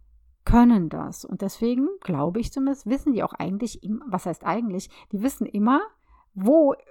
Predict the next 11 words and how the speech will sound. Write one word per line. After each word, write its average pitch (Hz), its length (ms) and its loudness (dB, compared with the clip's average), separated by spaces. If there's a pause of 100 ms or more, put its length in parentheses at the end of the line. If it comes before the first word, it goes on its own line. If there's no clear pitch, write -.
wo 226 160 0
wir 269 160 0
sind. 240 460 0
Also 190 200 -4
wenn 180 120 -2
meine 190 220 -4
Katzen 254 380 -6
jetzt 233 200 -6
durch 214 120 -4
die 208 80 -6
Katzenklappe 208 720 -6